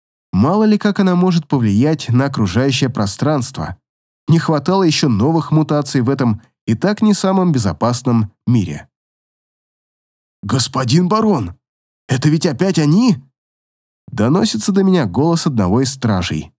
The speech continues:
«Да», скривился я. «Но с этим я разобрался.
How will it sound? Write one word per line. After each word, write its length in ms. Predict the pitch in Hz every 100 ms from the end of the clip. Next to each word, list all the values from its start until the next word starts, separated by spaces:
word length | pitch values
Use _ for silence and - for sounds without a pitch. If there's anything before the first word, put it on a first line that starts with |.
| _ _ _ _ _ _ -
«Да», 540 | 113 117 85 76 - _ _ _ _
скривился 600 | - - 117 101 87 -
я. 260 | 80 76 - _ _ _ _ _ _ -
«Но 160 | 117
с 100 | 139
этим 240 | 190 170 151
я 160 | 143
разобрался. 800 | 143 139 143 147 110 - 73 -